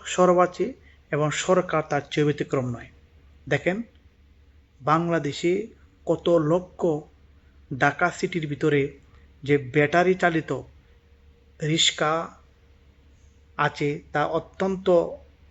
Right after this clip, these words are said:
গুরুত্বপূর্ণ বিষয়। কারণ এই মানুষগুলার চাকরি যদি আপনারা পেটে লাথি মারেন যে তাদেরকে ব্যাটারি চালিত রিক্সা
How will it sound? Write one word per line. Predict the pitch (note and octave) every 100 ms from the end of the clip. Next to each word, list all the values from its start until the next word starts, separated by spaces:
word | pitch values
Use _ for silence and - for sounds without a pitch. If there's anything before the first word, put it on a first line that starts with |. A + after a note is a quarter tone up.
| - -
গুরুত্বপূর্ণ | D3+ E3 E3 C#3 C#3 B2
বিষয়। | - B2
কারণ | - - - D#3 F3+
এই | F#3+ F#3+
মানুষগুলার | F3+ E3+ F3 G3 F#3 F#3+ F3+ -
চাকরি | E3+ - E3
যদি | D3+ C#3 C#3 C#3 - _ _ _ - - -
আপনারা | C#3 D3+ C#3+ C#3
পেটে | - D3+ D3
লাথি | C#3+ - E3+
মারেন | E3 D#3 C3+ B2+ - - - -
যে | C#3 B2+ D#3 G#3+ C#4+ - - _
তাদেরকে | C#3 C3+ C#3+ - G3
ব্যাটারি | D#3 D3+ D3+ F3 G3
চালিত | F#3 F#3 E3+ F3 B3+ - _ _ _ - - _ _ _ _ C#3+
রিক্সা | D#3 - - D#3 F3+